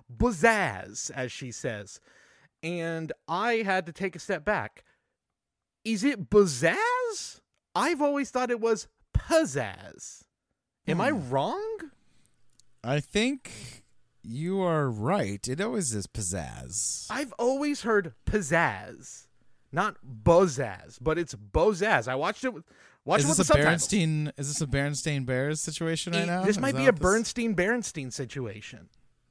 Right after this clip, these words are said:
Speaker 2: Dang.
Speaker 1: My whole life, I have thought pizzazz. And, uh, I
Speaker 2: I'm right there with you.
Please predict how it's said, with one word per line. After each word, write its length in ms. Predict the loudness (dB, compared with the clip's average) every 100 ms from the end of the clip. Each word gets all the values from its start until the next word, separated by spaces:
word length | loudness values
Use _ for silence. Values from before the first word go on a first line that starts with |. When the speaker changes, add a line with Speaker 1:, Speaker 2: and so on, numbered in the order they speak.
| _
Speaker 2:
Dang. 640 | -12 -8 -6 -6 -8 -12 -8
Speaker 1:
My 200 | -4 -2
whole 500 | -2 4 8 8 8
life, 380 | 6 4 2 -4 -2
I 140 | 0
have 140 | 0
thought 360 | 0 0 0 -2
pizzazz. 760 | -4 -4 -4 -4 -6 -12 -20 -20 _ _ _ _ _ _
And, 600 | -10 -6 -6 -6 -8 -6
uh, 420 | -6 -4 -4 -6 -8
I 60 | -6
Speaker 2:
I'm 140 | -2 0
right 160 | 2
there 180 | 4 4
with 200 | 2 0
you. 160 | -4